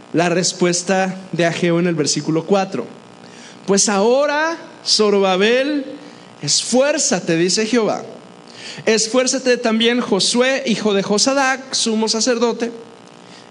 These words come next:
y cobrad ánimo, pueblo todo de la tierra", dice Jehová. Y lee conmigo esa palabrita:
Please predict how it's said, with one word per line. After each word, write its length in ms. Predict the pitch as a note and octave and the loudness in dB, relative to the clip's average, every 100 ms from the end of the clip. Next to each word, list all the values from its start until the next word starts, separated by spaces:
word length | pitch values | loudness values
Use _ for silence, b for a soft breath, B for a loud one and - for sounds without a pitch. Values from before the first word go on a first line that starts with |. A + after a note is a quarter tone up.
| - | -2
y 100 | F3+ | 0
cobrad 560 | F3+ F3 G3+ A3+ A#3+ G3 - - | 2 2 2 2 0 -4 -8 -6
ánimo, 720 | - A#3 B3+ C4+ C4+ C#4+ C4+ A3 B B B B - | 0 2 4 2 2 0 -2 -8 B B B B 0
pueblo 420 | G#3 A#3+ A#3+ G#3+ | 2 4 2 0
todo 340 | A3 B3 C4 | 2 2 2
de 80 | C#4 | 2
la 160 | B3+ A#3+ | 0 0
tierra", 320 | A#3+ A3 G3 | 0 2 2
dice 260 | G3 G#3 A#3+ | 2 2 2
Jehová. 440 | C4 B3 E3+ D3+ G3 - - - - - - - - - - - - - - | 2 2 0 -2 -8 -12 -20 -20 -20 -20 -20 -20 -20 -20 -20 -20 -20 -20 -6
Y 80 | F3+ | 0
lee 160 | E3+ F#3+ | 2 2
conmigo 340 | G3+ G#3 G#3 | 2 2 2
esa 200 | G#3 G#3 | 0 0
palabrita: 520 | G3 F#3 G3+ G#3 C4 | 0 2 2 0 -2